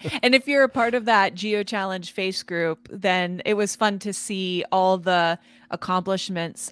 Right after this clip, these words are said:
Speaker 2: all month long of the different
Speaker 1: Mm-hmm.
Speaker 2: challenges people were accomplishing.
Speaker 1: That's right. It's good inspiration. So we also like to, uh, do a little bit of a review of the current challenge caching stats according to Project G C.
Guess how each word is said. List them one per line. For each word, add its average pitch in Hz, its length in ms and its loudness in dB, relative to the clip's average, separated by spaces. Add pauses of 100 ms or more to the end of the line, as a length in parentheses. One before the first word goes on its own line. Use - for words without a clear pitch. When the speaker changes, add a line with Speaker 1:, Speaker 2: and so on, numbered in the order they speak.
Speaker 2:
all 180 160 2
month 170 340 -2
long 160 560 0
of 170 120 -6
the 180 80 -4
different 170 320 -2
Speaker 1:
Mm-hmm. 196 100 2
Speaker 2:
challenges 165 440 -6
people 170 320 -10
were 160 280 -8 (320)
accomplishing. 170 720 -10 (560)
Speaker 1:
That's 78 220 -12
right. 78 220 -8 (920)
It's - 100 -20
good 95 160 -2
inspiration. 80 600 -6 (720)
So 127 300 6 (300)
we 139 100 8
also 160 200 10
like 151 200 8
to, 147 320 12
uh, 113 280 10 (340)
do 160 140 10
a - 20 10
little 185 220 10
bit 143 160 8
of 120 120 6
a 117 80 8
review 139 460 10
of 113 200 4
the 110 60 -2
current 139 560 0
challenge 123 460 2
caching 117 420 0
stats 110 520 -2
according 104 320 -2
to - 60 -12
Project 104 500 0
G 104 180 -2
C. 101 400 -2